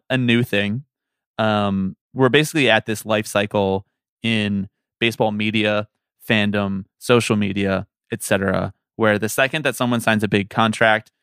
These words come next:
there is a flurry of fans who say, "Bad contract." Just instinctively, like, whether they've done personal analysis on the contract and dollars per war or whatever, they just say, "Bad contract, not worth it,"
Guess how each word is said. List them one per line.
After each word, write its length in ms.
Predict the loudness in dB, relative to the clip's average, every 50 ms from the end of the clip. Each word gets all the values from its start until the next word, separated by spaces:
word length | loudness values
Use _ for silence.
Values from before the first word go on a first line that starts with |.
| _ _ _
there 140 | -2 0 0
is 140 | -2 -4
a 60 | -6 -10
flurry 500 | -12 -16 -10 -6 -2 0 0 0 0 -2
of 120 | -4 -6
fans 680 | -6 -6 -4 -2 -2 -2 -2 -2 -2 -4 -6 -8 -12 -16 _ _ _ _ _
who 60 | -4
say, 400 | -2 0 0 0 2 0 -2 -4 -6 -12 _ _ _ -2
"Bad 240 | -2 -2 -2 -2
contract." 580 | -6 -8 -10 -8 -8 -8 -10 -10 -10 -12 -16 _ _ _ _ _ _ _ _ _ _ -10
Just 180 | -10 -10 -10 _ _ _ _ _ _ _ _ -2
instinctively, 680 | -2 -2 -2 0 -2 -2 -2 -2 -6 -8 -8 -8 -4
like, 180 | -4 -4 0 2
whether 200 | 2 4 4 4
they've 240 | 4 2 2 0 -2 -10 -20 -20 _ _
done 380 | -2 0 0 0 0 -2 -2 -4 _
personal 420 | -4 -4 -4 -2 0 0 0 0
analysis 560 | 0 -2 -2 -2 -2 -4 -4 -4 -6 -6 -4 -4
on 120 | -4 -4
the 80 | -4 -4
contract 500 | -4 -4 -2 0 2 2 0 0 0 -4
and 100 | -6 -4
dollars 320 | -4 -4 -2 -2 -4 -4
per 160 | -6 -6 -6
war 320 | -4 -4 -2 -2 0 0 0
or 80 | 0
whatever, 520 | -2 -2 -2 -2 0 2 2 2 0 -2 -6 _ _ _ _ _ _ _ _
they 100 | 0 2
just 160 | 2 2 2
say, 200 | 2 2 2 2
"Bad 320 | 0 2 2 2 2 0
contract, 440 | -2 -2 -2 0 0 0 0 0 -2
not 180 | -4 -4 -4 -4
worth 280 | -4 -6 -6 -6 -10
it," 160 | -12 -12 -14